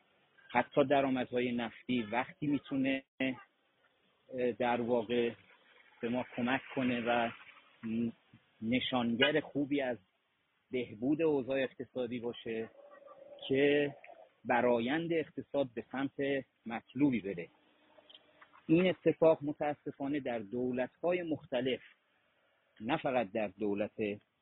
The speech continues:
اخیر، اه، از شاید هم از دورهٔ آقای میرحسین موسوی گرفته به بعد، اه،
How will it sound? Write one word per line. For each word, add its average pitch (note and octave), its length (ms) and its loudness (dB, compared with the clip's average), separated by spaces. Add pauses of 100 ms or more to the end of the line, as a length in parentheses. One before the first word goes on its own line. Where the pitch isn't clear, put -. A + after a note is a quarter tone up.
(160)
اخیر، G#2+ 540 -2 (760)
اه، A#2 480 4 (300)
از A#2+ 180 4 (240)
شاید B2 200 6 (460)
هم B2+ 240 2 (600)
از A2 200 0
دورهٔ A2 360 6
آقای A#2+ 320 2
میرحسین G#2+ 600 -4
موسوی G#2+ 380 -2
گرفته G#2+ 400 -2
به F#2+ 120 -6
بعد، A#2+ 320 2 (880)
اه، A2 240 -2